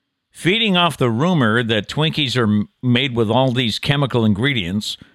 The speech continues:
some people claim that Twinkies are not even truly baked. This rumor claims that Twinkies are produced by a chemical action that causes the chemical ingredients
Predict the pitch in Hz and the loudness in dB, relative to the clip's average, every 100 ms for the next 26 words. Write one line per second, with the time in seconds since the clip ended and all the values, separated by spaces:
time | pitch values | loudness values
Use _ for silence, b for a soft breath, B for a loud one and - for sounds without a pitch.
0 | B - 160 170 190 170 123 123 135 131 | B -6 -2 0 0 -2 -4 -2 0 2
1 | 110 - - 170 - 147 120 113 117 127 | 0 -2 -2 -2 0 -2 -2 0 0 0
2 | 123 113 101 - 127 104 80 147 113 - | -2 0 -2 -2 -4 -4 -2 -2 -4 -6
3 | - - b b b b - 131 - 143 | -12 -12 b b b b -4 -4 0 0
4 | 131 113 139 127 117 117 - 139 156 156 | 2 0 0 0 2 -2 -2 -2 -2 -2
5 | 131 127 104 123 131 117 117 98 - - | -2 -2 -2 -4 -6 -2 -2 -2 -4 -2
6 | 170 180 131 110 101 - 98 95 b b | 0 0 0 0 -2 -2 -2 -4 b b
7 | b - 101 135 143 131 135 110 98 - | b -6 -2 0 0 0 -2 0 -2 0
8 | 156 143 123 110 98 175 156 110 104 - | 0 0 2 2 2 0 0 2 0 -2